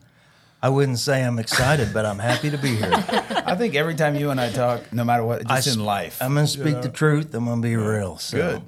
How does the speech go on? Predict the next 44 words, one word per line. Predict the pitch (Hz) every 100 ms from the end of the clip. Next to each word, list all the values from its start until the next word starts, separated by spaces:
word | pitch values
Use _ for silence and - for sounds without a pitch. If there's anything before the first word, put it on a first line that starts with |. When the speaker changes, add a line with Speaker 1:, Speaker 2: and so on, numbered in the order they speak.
| -
Speaker 1:
no, | 98
but | 95
Speaker 2:
I | 104
Speaker 1:
I'm | 101
happy | 107 104
to | 101
be | 95 87
here. | 85 -
Speaker 2:
Yeah, | - - -
good. | 107 82
Well, | 90 107
we're, | 135 -
we're, | 131 127
like | 123
I | 104
said, | 101 92
I'm | 104
glad, | 107 107 104
I'm | 110
glad | 120 120 123
you're | 120
here | 127 117
just | 117 -
to |
talk | 110 113 -
some | 107
things. | 113 113 110 98 -
Uh, | 117 110 101 - - _ _ _ -
let's, | 147 -
uh, | 160 139 131 135
let | 131 156
us | 151
in | 160
a | 143
little | 131 113
bit | 113
about | 110 104 95
your | 113
Prime | - 123 117
journey | 101 92 90
right | 90 87
now. | 90 76 87
What, | 107 117 139
uh, | 127 110 101